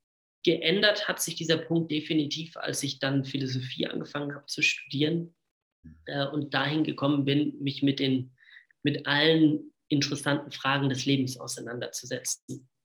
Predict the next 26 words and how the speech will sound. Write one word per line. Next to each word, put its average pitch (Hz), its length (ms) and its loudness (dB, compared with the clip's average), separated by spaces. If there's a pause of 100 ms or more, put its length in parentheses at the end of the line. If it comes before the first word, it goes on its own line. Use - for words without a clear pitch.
Auch 147 480 0
mit 143 240 2
dem 147 180 4
Warum. 135 580 6
Ich - 100 -12
glaub, - 180 -8
das - 160 -6
macht 131 220 -6
man 131 100 -2
automatisch, 131 680 0
wenn 123 120 -2
man 127 260 -2 (580)
über, 127 500 2
äh, 139 300 -2
äh, 131 80 -10
ja, 131 160 0
sich, 131 220 -4
sich - 200 -8
Fragen 156 320 0
stellt, 139 320 -2
die 147 60 2
sich 131 180 -2
Menschen 139 320 2
ja 131 120 2
schon 135 220 0
seit 127 360 -2